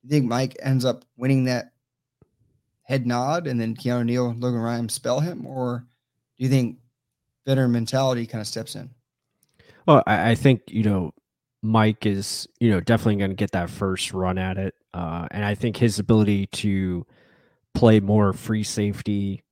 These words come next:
Speaker 2: where Winfield can come in and, and play a little strong as well. Just that rotational that they provide, the versatility,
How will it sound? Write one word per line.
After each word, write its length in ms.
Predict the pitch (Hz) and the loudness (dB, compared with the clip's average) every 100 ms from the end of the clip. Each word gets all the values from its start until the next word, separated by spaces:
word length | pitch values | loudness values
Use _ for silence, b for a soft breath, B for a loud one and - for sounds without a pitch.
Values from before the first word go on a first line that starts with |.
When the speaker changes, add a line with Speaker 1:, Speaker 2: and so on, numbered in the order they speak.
| _ | _
Speaker 2:
where 320 | - 101 92 | -4 -2 0
Winfield 500 | 92 107 104 117 98 | 0 0 2 0 0
can 160 | - 95 | -2 -6
come 240 | - 104 | -2 -2
in 160 | 101 98 | -2 -2
and, 140 | 95 - | -4 -6
and 140 | 95 | -4
play 160 | 117 101 | -2 0
a 60 | |
little 220 | 101 101 | 0 -2
strong 480 | 92 - 101 95 101 | -4 -4 -2 -2 -2
as 220 | 98 90 | -4 -4
well. 380 | - 92 98 107 b b b b | -4 -2 -2 -4 b b b b
Just 220 | - 117 - | -2 -2 -2
that 180 | 104 | -4
rotational 880 | 92 98 - 101 101 - 104 101 98 | -2 -2 -2 -4 -4 -4 -4 -4 -4
that 240 | 92 90 - _ _ | -6 -6 -10 _ _
they 160 | - 101 | -6 -4
provide, 440 | - 95 95 98 | -4 -4 -2 -2
the 60 | 92 | -4
versatility, 840 | 98 98 92 - 95 95 92 95 | -6 -6 -8 -8 -6 -4 -4 -8